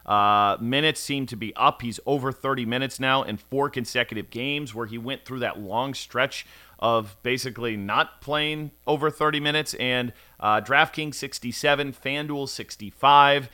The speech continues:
Uh, if we've got no Kyle Lowry, he's, you know, not a bad defender in his own right. I think that's a good thing for Goran Dragic. I just don't know how he fits the bill today in cash games and G P Ps. I think you can always kind of, uh,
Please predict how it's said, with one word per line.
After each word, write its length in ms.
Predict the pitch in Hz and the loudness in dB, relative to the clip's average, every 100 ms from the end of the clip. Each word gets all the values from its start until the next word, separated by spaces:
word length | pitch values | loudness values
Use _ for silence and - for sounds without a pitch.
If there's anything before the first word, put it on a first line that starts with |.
| - - | -20 -12
Uh, 360 | - 107 110 107 - | 0 2 4 2 0
if 300 | 120 110 113 | -4 -4 -10
we've 240 | 117 92 | -10 -4
got 280 | 143 143 135 | 2 4 2
no 220 | 135 170 | 0 -2
Kyle 300 | 190 143 135 | 2 4 4
Lowry, 480 | 131 151 175 180 160 | 8 8 8 4 0
he's, 340 | 139 120 - - 170 | -4 -8 -14 -18 -6
you 40 | |
know, 120 | 156 | -2
not 180 | 135 139 | 0 2
a 60 | 143 | 2
bad 220 | 131 123 | 2 0
defender 340 | 120 139 135 | 0 -2 0
in 60 | 131 | -2
his 160 | 120 113 | -2 -2
own 180 | 139 147 | -2 2
right. 220 | 147 143 | 2 2
I 80 | 113 | -2
think 220 | 135 127 | -6 -6
that's 220 | 120 113 | -6 -6
a 40 | 107 | -10
good 380 | - 135 139 | -8 -6 -6
thing 240 | 139 143 139 | -2 -4 -2
for 160 | 139 | -6
Goran 320 | 117 135 135 123 | -4 -2 -2 2
Dragic. 440 | 131 135 135 - - - - _ | 4 4 2 -8 -16 -20 -20 _
I 80 | 139 | 0
just 300 | 147 135 101 | 0 -2 0
don't 280 | 143 143 117 | 2 2 0
know 200 | 131 127 | 0 0
how 280 | 117 127 127 | 4 4 4
he 180 | 117 | -2
fits 320 | 110 127 117 - | -8 -8 -10 -10
the 80 | |
bill 260 | 104 113 117 | -8 -4 -4
today 320 | 110 107 98 | -4 -4 -4
in 80 | 101 | -6
cash 340 | - 139 135 | -6 -4 -4
games 300 | - 85 85 | -6 -12 -12
and 140 | 92 95 | -12 -10
G 160 | 123 | -10
P 160 | 113 98 | -10 -12
Ps. 440 | - 139 143 135 | -6 -4 -2 -4
I 340 | - - - _ | -10 -20 -20 _
think 160 | 127 107 | -10 -8
you 60 | |
can 100 | 110 | -4
always 300 | 113 113 113 | 0 0 -2
kind 160 | - 110 | -4 -6
of, 200 | 101 95 | -6 -8
uh, 360 | 82 95 92 | -2 0 0